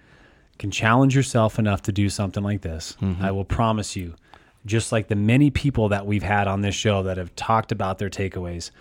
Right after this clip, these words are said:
Speaker 1: you're gonna come up with some amazing things in your life that will simply be your game changers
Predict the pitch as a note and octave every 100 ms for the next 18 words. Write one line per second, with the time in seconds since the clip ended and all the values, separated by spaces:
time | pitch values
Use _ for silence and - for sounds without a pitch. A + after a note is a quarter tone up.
0 | - - _ - G2 G#2+ A#2+ - A2+ G#2+
1 | G#2 - G2 F#2+ F#2 G2 F#2+ G#2 F2+ F#2+
2 | F#2+ F#2+ G2 G2 C3 A2 - - _ G2
3 | F#2 F#2+ G2+ F2+ - G2 F#2+ G#2+ F#2 F#2
4 | F#2 F#2+ G2+ A2 G#2+ F#2+ F#2+ G2